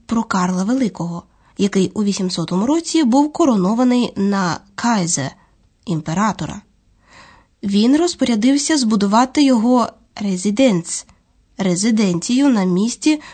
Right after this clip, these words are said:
де нині стоїть собор. Одна з причин, чому Карл Великий прибув до Аахена,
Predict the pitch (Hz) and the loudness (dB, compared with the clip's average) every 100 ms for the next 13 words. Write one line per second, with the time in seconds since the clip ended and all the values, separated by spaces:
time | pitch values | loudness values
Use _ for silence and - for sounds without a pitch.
0 | - 202 190 185 254 294 - 196 190 220 | -2 0 2 2 0 0 -2 -4 -2 -2
1 | 220 - 220 - 202 180 139 87 - _ | -4 -8 -6 -2 -2 -2 -6 -10 -16 _
2 | _ _ _ _ - _ _ 220 254 359 | _ _ _ _ -20 _ _ 2 4 4
3 | 349 285 285 302 285 - 233 233 247 233 | 2 -2 2 4 4 2 -4 -2 0 0
4 | 233 208 220 226 220 214 214 208 202 190 | 0 0 0 0 0 -2 -2 -2 -2 -2
5 | 185 185 190 220 254 294 - 262 262 | -4 -4 -2 -2 0 -2 -2 0 0